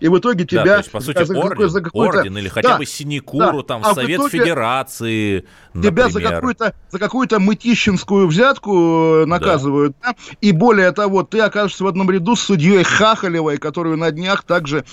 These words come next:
Speaker 1: разжаловали все-таки
Speaker 2: Да.
Speaker 1: из судей.
Speaker 2: Ушла
Speaker 1: За ту давку,
Speaker 2: эпоха.
Speaker 1: которую давнюю свадьбу с Валерием Меладзе. Не, он был не женихом, он пел на свадьбе.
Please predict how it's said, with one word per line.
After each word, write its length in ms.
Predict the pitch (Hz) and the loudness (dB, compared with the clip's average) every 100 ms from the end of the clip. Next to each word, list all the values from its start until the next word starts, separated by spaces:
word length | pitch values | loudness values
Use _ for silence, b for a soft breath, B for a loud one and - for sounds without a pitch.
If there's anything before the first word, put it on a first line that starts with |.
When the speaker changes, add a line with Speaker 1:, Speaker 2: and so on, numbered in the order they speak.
| B | B
Speaker 1:
разжаловали 640 | 147 156 143 160 202 131 131 | 0 2 2 2 2 0 -2
все-таки 360 | - 113 78 | -4 -4 0
Speaker 2:
Да. 60 | 151 | -2
Speaker 1:
из 60 | 143 | -2
судей. 420 | - 233 _ - - - | -6 -8 _ -20 -6 0
Speaker 2:
Ушла 220 | 151 165 | 2 2
Speaker 1:
За 40 | 143 | 2
ту 60 | |
давку, 280 | 110 202 196 | 2 2 2
Speaker 2:
эпоха. 400 | 151 139 131 - | -2 -4 -4 -2
Speaker 1:
которую 280 | 165 170 160 _ _ _ _ _ _ | -4 -4 -6 _ _ _ _ _ _
давнюю 400 | 165 208 180 185 | 2 2 2 -2
свадьбу 320 | 160 185 160 | -2 -2 -2
с 60 | 147 | -4
Валерием 320 | 160 165 160 | -2 -2 -2
Меладзе. 460 | 165 170 139 113 101 b b | 0 0 0 -2 -8 b b
Не, 380 | 156 170 165 156 | 2 4 2 2
он 160 | 175 156 | 2 2
был 120 | 156 | 2
не 100 | 156 | 2
женихом, 420 | 147 170 220 220 | 2 0 2 2
он 120 | 156 147 | 2 0
пел 240 | 160 131 | 0 2
на 140 | 117 | 0
свадьбе. 400 | 117 131 117 107 | -2 -4 -2 -4